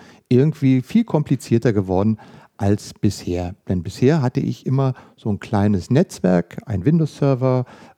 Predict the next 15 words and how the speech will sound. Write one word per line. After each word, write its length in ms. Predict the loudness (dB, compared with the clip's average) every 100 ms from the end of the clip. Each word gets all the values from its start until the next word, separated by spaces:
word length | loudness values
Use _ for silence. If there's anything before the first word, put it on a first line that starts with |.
| -10
ähm, 340 | -6 -4 -4 -4
ganz 220 | -2 -4
früher 180 | -2 0
hatte 100 | 0
ich 60 | 2
noch 120 | 0
einen 100 | -2
Small 240 | -2 -2
Business 400 | 0 0 0 0
Server, 380 | 0 0 0 -2 -4 -18 _
einfach 260 | -8 -4 -2
nur 100 | 0
einen 100 | 2
Windows 260 | 2 2
Server. 360 | 0 0 2 -2